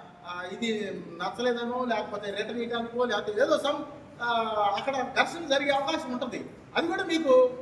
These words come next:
మీకు ఎవిడెన్స్ చక్కగా అది రేపొద్దున ఎక్కడైనా చూపించుకోవడానికి పది మందిలో మాట్లాడుకుని ఉంటారు వాళ్ళు, అవతల వాళ్ళు. కాబట్టి ఇది అన్ని రకాలుగా ఉపయోగం. కాబట్టి సీసీ ఫుటేజ్లు అనేది కంపల్సరీగా ఇన్‌స్టాల్ చేయించుకోవాలి. ప్రతి ఒక్క షాపు, ప్రతి ఒక్క,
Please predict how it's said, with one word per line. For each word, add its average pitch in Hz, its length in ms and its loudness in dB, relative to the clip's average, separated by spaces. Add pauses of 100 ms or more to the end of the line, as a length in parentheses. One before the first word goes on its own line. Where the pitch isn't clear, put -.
(120)
మీకు 240 160 2
ఎవిడెన్స్ 320 360 4
చక్కగా 240 840 -6 (560)
అది 220 120 0
రేపొద్దున 254 380 4
ఎక్కడైనా 277 520 2
చూపించుకోవడానికి 285 680 -4
పది 233 120 2
మందిలో 247 480 -2
మాట్లాడుకుని 302 500 -2
ఉంటారు 254 220 0
వాళ్ళు, 220 200 0
అవతల 254 220 -2
వాళ్ళు. 214 300 -6 (720)
కాబట్టి 294 280 -2
ఇది 277 200 0
అన్ని 277 220 4
రకాలుగా 311 520 4
ఉపయోగం. 269 500 4
కాబట్టి 247 400 -4
సీసీ 302 220 -8
ఫుటేజ్లు 262 460 -2
అనేది 233 320 -8
కంపల్సరీగా 226 840 -8 (220)
ఇన్‌స్టాల్ 226 420 -8
చేయించుకోవాలి. 151 720 -8 (580)
ప్రతి 226 240 -2
ఒక్క 262 220 2
షాపు, 240 440 -2 (540)
ప్రతి - 300 -12
ఒక్క, 233 180 -8